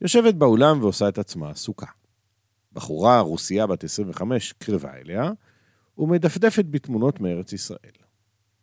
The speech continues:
עוד חיה חוככת בדעתה מה לרוסייה זו ולעניין הציוני, והנה פותחת הרוסייה את פיה. "את מארץ ישראל?" היא שואלת. "כן", משיבה לה חיה.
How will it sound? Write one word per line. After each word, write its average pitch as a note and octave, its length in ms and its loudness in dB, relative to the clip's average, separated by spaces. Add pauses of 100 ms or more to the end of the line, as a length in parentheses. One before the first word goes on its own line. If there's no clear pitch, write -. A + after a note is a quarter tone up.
(120)
עוד A2+ 340 2
חיה A2 340 0
חוככת G2 460 -6
בדעתה E2 540 -6
מה F#2+ 220 -4
לרוסייה F2 640 -6
זו F2 280 -2
ולעניין D#2 480 -10
הציוני, F3+ 500 -4 (800)
והנה G#3 360 0
פותחת B2+ 480 -4
הרוסייה G2+ 540 -6 (120)
את - 160 -12
פיה. D#2+ 220 -8 (1600)
"את - 180 -18
מארץ F2 280 -6
ישראל?" A#2+ 440 -4
היא F#3+ 80 -4
שואלת. D#2+ 560 -8 (1160)
"כן", G3+ 300 0 (300)
משיבה D#2+ 420 -6
לה D#2+ 220 -6
חיה. D#2+ 340 -6